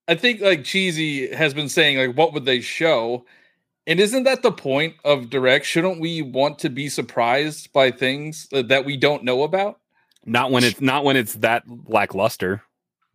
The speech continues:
Speaker 1: Yeah, but I mean, so I think Xbox and PlayStation, they had their showcases. They had, they each had a big game. They each had a twelve, like, a,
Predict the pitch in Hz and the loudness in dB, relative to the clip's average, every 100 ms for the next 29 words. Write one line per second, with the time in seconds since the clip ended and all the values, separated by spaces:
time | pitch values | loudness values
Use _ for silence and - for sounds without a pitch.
0 | _ _ _ 240 226 147 143 156 170 190 | _ _ _ 0 2 2 0 2 0 0
1 | 170 - _ _ - 254 214 - 196 302 | -4 -10 _ _ 0 0 -2 -6 -4 -2
2 | 185 - _ _ _ _ _ _ _ _ | -4 -8 _ _ _ _ _ _ _ _
3 | - 190 202 220 202 196 165 180 180 170 | -2 0 2 4 4 2 2 2 4 0
4 | 180 165 160 165 156 156 147 147 139 156 | 0 0 0 2 0 -2 0 0 -2 -4
5 | 135 135 131 143 131 - - 151 156 180 | -4 -2 0 0 0 -6 -4 -4 -2 -2
6 | 170 180 165 135 165 127 147 120 120 139 | 2 2 2 2 0 0 -2 -2 -4 -6
7 | 131 156 131 113 - 165 160 160 85 135 | -2 0 0 -4 -2 2 2 0 -6 -4
8 | 117 120 | -2 -4